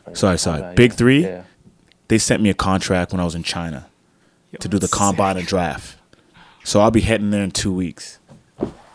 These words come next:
Speaker 2: So if I, if I stop playing ba-, no, I'm just, I'm just giving you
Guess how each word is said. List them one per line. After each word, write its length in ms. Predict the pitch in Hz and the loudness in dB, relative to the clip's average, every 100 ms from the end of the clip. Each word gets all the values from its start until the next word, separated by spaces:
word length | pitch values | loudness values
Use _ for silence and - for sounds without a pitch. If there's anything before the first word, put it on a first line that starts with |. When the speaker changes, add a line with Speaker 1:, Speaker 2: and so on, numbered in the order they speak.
| - - | -8 2
Speaker 2:
So 160 | 131 | 4
if 100 | 123 | 6
I, 120 | 165 226 170 151 | 6 6 2 2
if 120 | - | 6
I 120 | 233 | 6
stop 640 | 208 - - 120 139 170 | 6 2 4 4 4 2
playing 340 | - 127 139 117 | -6 -6 -4 -2
ba-, 160 | 104 - | -4 0
no, 100 | 156 | 2
I'm 100 | 165 | 4
just, 340 | 170 151 - - - - - | 2 -2 -6 -10 -12 -4 2
I'm 100 | 190 | 4
just 140 | 208 - | 4 4
giving 180 | 165 160 | 4 4
you 260 | 139 135 | 2 -2